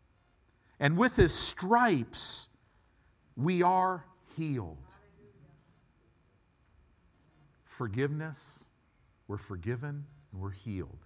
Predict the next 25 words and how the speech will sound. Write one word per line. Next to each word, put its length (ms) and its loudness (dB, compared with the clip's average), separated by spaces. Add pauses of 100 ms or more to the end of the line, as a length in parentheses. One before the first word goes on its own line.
(160)
Same. 540 -8 (1400)
Now, 160 4
I 80 6
love 720 0 (320)
the 80 -2
Holy 240 0
Spirit, 500 -4
'cause 180 -4
in 140 -2
Matthew 460 -2
eight 220 -4
seventeen, 800 -4 (420)
he 140 0
gives 300 2
us 180 0
the 140 0
Holy 300 0
Spirit's 480 -2
commentary 880 -4 (420)
on 240 4
Isaiah 500 2
fifty-three, 720 -4
four 280 -8
and 100 -6
five. 380 -6